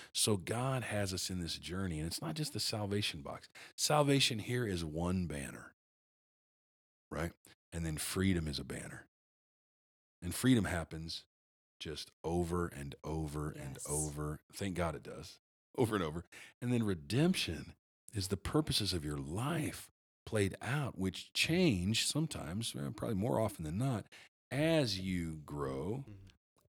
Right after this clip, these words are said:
Speaker 1: based on what you've been doing. So Gordon MacDonald wrote a book, very famous book in the Christian world called Ordering Your Private World. He probably wrote it in the, maybe the eighties, early eighties. I, I don't know, sometime in that, that window.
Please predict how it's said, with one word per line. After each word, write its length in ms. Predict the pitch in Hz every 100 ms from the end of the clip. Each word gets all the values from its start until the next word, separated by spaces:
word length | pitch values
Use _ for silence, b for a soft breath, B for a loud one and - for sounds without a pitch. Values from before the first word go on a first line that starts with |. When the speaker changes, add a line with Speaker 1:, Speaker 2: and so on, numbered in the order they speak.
| -
Speaker 1:
based 420 | 120 135 131 -
on 240 | 127 120 120
what 180 | 120 -
you've 320 | 120 117 110
been 280 | 117 117 107
doing. 600 | 101 135 190 117 - - - _ _ _ _
So 160 | - 101
Gordon 300 | 90 127 123
MacDonald 640 | 98 78 92 98 76 71
wrote 200 | 76 85
a 40 | 76
book, 400 | 73 80 78 -
very 180 | 90
famous 300 | 82 80 76
book 240 | - 76 -
in 60 |
the 40 | 71
Christian 360 | - 76 71
world 200 | 71 69
called 240 | - 71 - -
Ordering 380 | 85 85 80
Your 100 | 76
Private 380 | - - 71 -
World. 260 | - 139 -
He 60 |
probably 260 | 95 104 71
wrote 160 | 73 73
it 80 |
in 60 | 65
the, 140 | 64 - _ _ _ _ _
maybe 240 | 85 80 78
the 160 | 73
eighties, 480 | 69 73 76 - - - 131
early 240 | 69 -
eighties. 300 | - 143 - _ _ _ _ _
I, 100 | - -
I 140 | -
don't 100 | 65
know, 80 | -
sometime 380 | - 92 90 80
in 60 |
that, 160 | 71 69
that 300 | - 76 73
window. 400 | 73 73 67 67